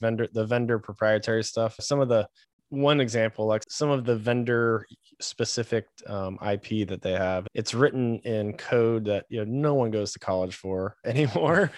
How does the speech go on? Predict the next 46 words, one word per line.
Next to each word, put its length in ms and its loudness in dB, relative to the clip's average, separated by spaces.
It's 300 2
ancient, 600 0
and 340 2
no 220 6
one, 360 4
uh, 220 2
would 160 2
wanna 260 2
go 140 4
work 260 2
on 140 2
that 280 0
to 60 -8
go 180 2
learn 440 4
hieroglyphics 720 -2
and, 260 -6
and 100 -10
some 220 -8
old 220 0
language, 600 0
and 220 -2
where 100 0
they 160 2
could 200 -6
go 320 4
do 160 -4
something 340 -4
else 240 -2
that's 260 -6
much 200 -4
more 120 -2
exciting 520 -2
and 160 -10
relevant 540 0
to 400 -6
other 220 6
industries. 640 -6
And 80 -10
so 220 4
I 540 -10
think 120 4
it's 120 0
really 160 6
important 400 0
that 180 2